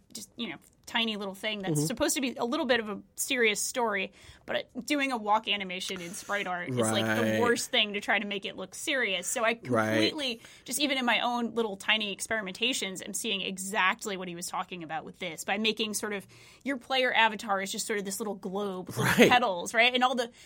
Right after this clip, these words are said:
Speaker 1: the people that you see are very simple sort of three D sort of figures. It's, there's no talking animation or anything
Speaker 2: Right.
Speaker 1: like that, but you get a real sense of things.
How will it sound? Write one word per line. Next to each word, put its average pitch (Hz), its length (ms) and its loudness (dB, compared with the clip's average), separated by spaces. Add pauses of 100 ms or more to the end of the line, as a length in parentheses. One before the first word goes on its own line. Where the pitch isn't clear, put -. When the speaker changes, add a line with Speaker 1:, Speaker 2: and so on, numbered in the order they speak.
(140)
Speaker 1:
the 262 80 0
people 311 400 0
that 247 140 6
you 240 80 0
see 214 160 -4
are 220 80 -2
very 240 380 4
simple 233 520 0
sort 214 160 -10
of 208 120 -8
three 233 280 -2
D 220 340 2
sort 208 220 -4
of 202 100 -6
figures. 240 760 0
It's, - 220 -10
there's 220 220 -6
no 208 300 -4 (460)
talking 233 440 2
animation 185 440 -8
or 123 60 -6
anything 120 60 2
Speaker 2:
Right. 208 200 4
Speaker 1:
like 190 140 -6
that, 233 200 6
but 214 220 -4
you 214 180 -8
get 294 160 0
a 339 60 -2
real 277 200 -2
sense 330 360 2
of 247 100 -8
things. 190 400 -6